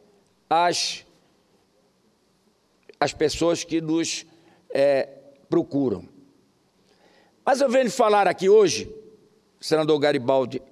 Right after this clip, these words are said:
Alves, da crise econômica lamentável que o nosso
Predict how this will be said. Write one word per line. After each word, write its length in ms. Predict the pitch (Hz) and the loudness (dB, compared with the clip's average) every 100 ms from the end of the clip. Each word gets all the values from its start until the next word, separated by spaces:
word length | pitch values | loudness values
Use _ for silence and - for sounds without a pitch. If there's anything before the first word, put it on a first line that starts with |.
| _ | _
Alves, 460 | 123 104 107 - - _ _ _ _ _ _ _ _ _ _ | 0 0 -4 -16 -18 _ _ _ _ _ _ _ _ _ _
da 140 | 226 | -2
crise 640 | 226 233 269 240 151 131 104 - _ _ _ _ _ _ _ - | 0 0 2 2 -2 -6 -8 -18 _ _ _ _ _ _ _ -6
econômica 920 | - 185 165 185 190 156 - 131 - _ _ _ _ _ _ _ _ _ | -2 0 0 2 0 -2 -8 -14 -14 _ _ _ _ _ _ _ _ _
lamentável 920 | 185 202 202 - - 180 165 113 101 - - _ _ _ | -2 0 0 0 0 2 2 -2 -6 -10 -20 _ _ _
que 120 | - 165 | -4 -2
o 80 | |
nosso 560 | 156 160 151 - 147 | 0 0 -2 -4 -4